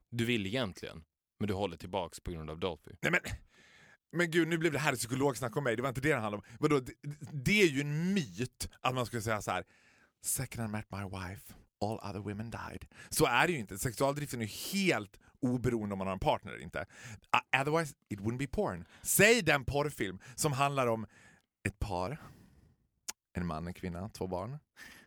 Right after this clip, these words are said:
Speaker 2: Frun har lagt barnen. Kommer in, mannen sitter och kollar på T V. Hon frågar: "Jag tänkte duscha lite, sen ska jag kolla Facebook."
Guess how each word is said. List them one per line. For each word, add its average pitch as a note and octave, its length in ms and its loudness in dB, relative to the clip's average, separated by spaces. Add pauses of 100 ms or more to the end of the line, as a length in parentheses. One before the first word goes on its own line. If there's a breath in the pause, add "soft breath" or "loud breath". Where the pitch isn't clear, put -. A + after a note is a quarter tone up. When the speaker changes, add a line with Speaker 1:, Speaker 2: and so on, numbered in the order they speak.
(120)
Speaker 2:
Frun F#2 240 -2
har F2+ 100 -4
lagt - 540 -12 (340 loud breath)
barnen. F#2 400 -4 (560 loud breath)
Kommer F2+ 220 -2
in, G2+ 220 -4
mannen F2+ 220 -4
sitter - 180 -10
och - 60 -10
kollar D#2+ 140 -6
på F#2 80 -10
T D2+ 220 -6
V. A#2 200 -6 (720 loud breath)
Hon E2 120 -8
frågar: D#2+ 480 -4 (1400 loud breath)
"Jag F2+ 100 -4
tänkte F#2 220 -6
duscha G2+ 320 -4
lite, E2+ 280 -10
sen D#2 140 -8
ska - 140 -10
jag - 240 -8 (680)
kolla D#2+ 200 -2
Facebook." - 560 -10